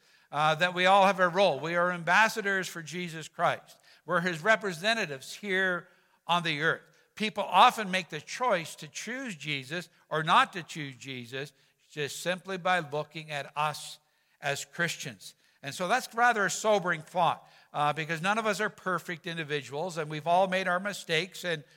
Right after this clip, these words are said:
probably will make a few more mistakes. But we need to be mindful that our life is to be a light to draw others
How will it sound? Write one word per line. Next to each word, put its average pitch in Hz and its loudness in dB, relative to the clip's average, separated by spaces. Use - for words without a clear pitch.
probably 185 2
will 196 -2
make 196 -4
a 190 -6
few 190 -10
more 247 -6
mistakes. 139 -10
But 180 -2
we 180 -6
need 233 -8
to 226 -14
be 190 -2
mindful 165 0
that 165 -6
our 202 6
life 165 2
is 139 -16
to 139 -14
be 156 -8
a 165 -4
light 143 -2
to - -20
draw 135 0
others 139 -2